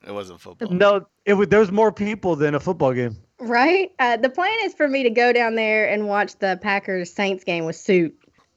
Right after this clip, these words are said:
Speaker 3: this
Speaker 1: Ah,
Speaker 3: fall.
Speaker 1: there you go.
Speaker 3: So we'll see.
Speaker 2: You know, you know that the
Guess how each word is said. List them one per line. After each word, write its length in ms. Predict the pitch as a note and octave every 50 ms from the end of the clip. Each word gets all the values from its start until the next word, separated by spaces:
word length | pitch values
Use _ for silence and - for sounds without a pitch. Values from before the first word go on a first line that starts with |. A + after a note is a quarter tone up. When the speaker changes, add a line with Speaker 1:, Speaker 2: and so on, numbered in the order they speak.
| - -
Speaker 3:
this 120 | G3 F3+ C3
Speaker 1:
Ah, 320 | C3+ C#3+ D#3 D#3 C#3+ B2
Speaker 3:
fall. 60 | G#2+ G#2
Speaker 1:
there 140 | G#2+ A2+
you 120 | G#2 F#2+ F2
go. 160 | F2+ F2 F2+
Speaker 3:
So 80 | A3 G3+
we'll 100 | G3+ G3
see. 300 | - - F#3 E3 D#3 D#3 _ _ _ _ _ _ -
Speaker 2:
You 140 | G#3 G#3+ A#3+
know, 180 | A#3 B3 B3 G#3
you 160 | A#3+ A#3 B3
know 160 | C4 C4+ B3+
that 280 | A3+ B3+ B3 A#3 - A#3
the 180 | A#3 A#3 F#3